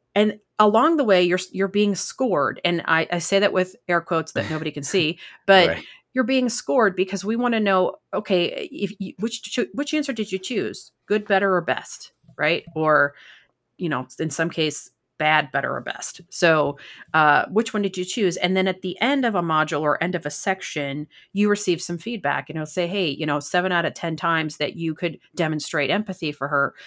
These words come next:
Speaker 1: you did, or five out of six times that you could demonstrate, um, uh, that you could coach her, you did." And so, uh, so you, we kind of build scoring in that way. So it's not, it's not like a score, like a video game, like, you know, I'm gonna get a badge at the end, although badges are fun.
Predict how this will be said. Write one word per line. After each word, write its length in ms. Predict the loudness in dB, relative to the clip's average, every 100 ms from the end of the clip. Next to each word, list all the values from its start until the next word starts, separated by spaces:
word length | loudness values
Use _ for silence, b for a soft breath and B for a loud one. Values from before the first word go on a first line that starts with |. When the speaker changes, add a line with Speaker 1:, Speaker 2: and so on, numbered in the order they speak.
| B
Speaker 1:
you 140 | -6 -4
did, 360 | 0 -2 -2 -2
or 160 | -2
five 300 | 2 4 4
out 100 | 4
of 80 | 0
six 240 | -4 -10 -6
times 380 | -2 -2 -4
that 120 | -8 -10
you 120 | -12
could 180 | -10 -4
demonstrate, 640 | -4 -4 -4 -4 -4 -6 B B B B
um, 440 | 0 2 0 -2 -8 _ -20 B B -14
uh, 260 | -6 -2 -2 0
that 220 | 2 2
you 140 | 0 -6
could 220 | -4 -4 2
coach 300 | 2 2 0
her, 260 | 0 -2
you 140 | -8 0
did." 420 | 2 2 -2 -12 b b b -4
And 140 | -4
so, 500 | 2 4 4 2 -2 -2
uh, 300 | 4 4 4 0
so 140 | -2
you, 160 | -2 -2
we 100 | -2
kind 200 | 2 2
of 120 | 0 _
build 220 | 2 2
scoring 460 | 0 -4 0 0 0
in 120 | 0
that 160 | 0 -2
way. 160 | -4
So 140 | -2 -4
it's 140 | 0
not, 200 | 0 0 -2 -16 _ _ _
it's 180 | -10 -6
not 140 | -2 2
like 140 | 2
a 40 | 0
score, 300 | 0 2 4
like 160 | 2
a 40 | -2
video 340 | -2 0 0
game, 360 | 0 -2 0 0
like, 320 | 0 -2 -6
you 80 | -4
know, 180 | -2 0
I'm 160 | 0
gonna 180 | -2 -4
get 140 | -4 -6
a 40 |
badge 340 | -4 -2 0 -2
at 120 | -4
the 140 | -2
end, 240 | -2 -2 -2
although 240 | 0 -2
badges 400 | 0 -2 -2 -4
are 80 | -6
fun. 360 | -2 -2 -4